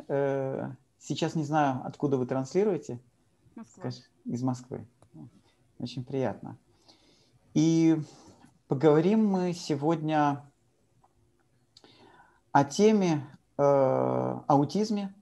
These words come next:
Speaker 1: А, аутизм — это не приговор,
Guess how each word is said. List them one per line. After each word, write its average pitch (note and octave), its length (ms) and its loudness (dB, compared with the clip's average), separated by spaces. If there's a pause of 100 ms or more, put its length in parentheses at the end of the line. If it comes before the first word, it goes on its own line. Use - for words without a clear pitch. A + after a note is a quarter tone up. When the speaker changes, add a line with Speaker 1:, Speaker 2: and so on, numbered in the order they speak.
(1040)
Speaker 1:
А, B2+ 380 -4
аутизм — D3+ 500 0
это C3 140 -6
не C3+ 100 -2
приговор, C#3 640 -4